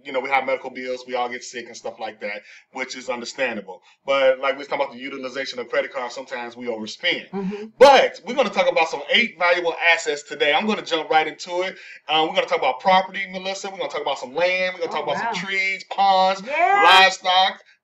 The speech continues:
Speaker 1: regular stocks, and we're gonna talk about
Speaker 2: <laughs>
Speaker 1: business ownerships and talent. So let's get right into it. So first, one of the first valuable assets you want, want to have, which we believe that you should have,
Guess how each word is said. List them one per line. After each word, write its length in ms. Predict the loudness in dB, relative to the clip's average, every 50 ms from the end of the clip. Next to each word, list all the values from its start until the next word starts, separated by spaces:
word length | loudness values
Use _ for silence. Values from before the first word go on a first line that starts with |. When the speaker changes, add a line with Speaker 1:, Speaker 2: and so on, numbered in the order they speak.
| _ _
Speaker 1:
regular 340 | 4 8 8 8 8 4 0
stocks, 460 | 4 8 10 10 10 10 8 4 -2 -4
and 100 | -2 0
we're 60 | 0 0
gonna 120 | 0 2
talk 120 | 4 6 8
about 200 | 8 8 6 6
Speaker 2:
<laughs> 0 |
Speaker 1:
business 260 | 4 4 4 2 2 4
ownerships 640 | 4 2 2 2 -2 -6 -4 0 0 0 0 0 -4 -8 -4 0
and 240 | 2 2 2 0 0
talent. 420 | -2 0 2 4 4 2 0 -4 -10 -14 -18 -18 -16
So 460 | 0 4 6 6 8 8 8 6 6 4
let's 160 | 0 0 0
get 180 | 0 -2 2
right 200 | 4 6 6 6
into 260 | 6 2 -4 -6 -6 -4 0 2 2
it. 80 | 2
So 200 | 2 0 -4 -4
first, 380 | 0 4 6 8 8 6 6 2
one 160 | -2 -2 -2
of 80 | 0 2
the 140 | 0 0 2 2
first 320 | 2 2 2 2 0 -4 -10 -20 -20 -20 _ _
valuable 460 | 4 4 6 4 4 2 0 -2 -2 0 2 2 2
assets 360 | 2 2 0 -2 -2 -2 -4 -8
you 80 | -4
want, 400 | -2 0 0 0 -2 -6 -12 -8 -2
want 200 | -2 0 0 -2
to 100 | -2 2
have, 320 | 4 6 8 8 6 4
which 140 | 2 -4 -4
we 140 | -2 0 0
believe 460 | 0 0 -2 -4 -4 -4 -6 -6 -6
that 160 | -6 -6 -6
you 80 | -6 -6
should 180 | -6 -6 -4 -2
have, 280 | 0 0 0 0 -2